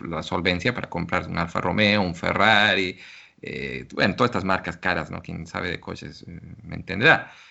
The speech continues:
Entonces, esta reflexión yo la hago y la, la traigo a colación porque no se ha hecho una lectura clara de cu-, qué es lo que estaba ocurriendo en la China, ¿no? Han sido pocos países, como les menciono, que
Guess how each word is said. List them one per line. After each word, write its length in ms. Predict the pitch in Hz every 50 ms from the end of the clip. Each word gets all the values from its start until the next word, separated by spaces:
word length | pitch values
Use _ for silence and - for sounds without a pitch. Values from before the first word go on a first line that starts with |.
| - - - _ _ _ _ _ _ _ _
Entonces, 480 | - 120 120 170 175 170 165 160 165 - -
esta 240 | 175 170 175 180
reflexión 440 | 165 160 156 151 147 131 - 151 151
yo 120 | 143 143 143
la 160 | 143 131 120
hago 180 | 110 113 127
y 100 | 131 117
la, 180 | 98 110 107 95
la 200 | 92 104 101 -
traigo 520 | - 120 120 120 117 113 107 - 101 107 101
a 80 | 95
colación 600 | - - 110 107 104 - - 113 110 110 107 123 131
porque 240 | - - - - 107
no 200 | 110 135 160 170
se 160 | 165 170 156
ha 100 | 147 143
hecho 220 | 135 135 - 131
una 140 | 120 113 101
lectura 500 | 92 92 90 - - 117 113 95 90 -
clara 720 | - - 113 113 113 107 104 95 85 80 80 78 80 - _ _ _ _ _ _ _ -
de 140 | - - -
cu-, 180 | _ - - 80 _
qué 240 | - 104 110 117 117
es 120 | 113 -
lo 80 | - 87
que 80 | -
estaba 220 | 90 - - 101 101
ocurriendo 460 | 92 - - 85 92 90 85 85 80
en 60 | 78
la 120 | - - -
China, 480 | - - - - 80 - - - - _ _ _ _ _ _ _ _ _ _ _ _ _ - _ _ _
¿no? 340 | - 98 110 139 156 151 - _ _ _ _ _ _
Han 160 | - 104 107
sido 260 | - 135 127 120 120
pocos 300 | - 131 131 - 127 -
países, 480 | - - 104 104 104 98 95 101 95 -
como 220 | - 90 90 90
les 140 | 90 87 85
menciono, 600 | 95 90 87 85 - 95 95 95 92 92 95 95
que 400 | - - 95 95 95 110 - _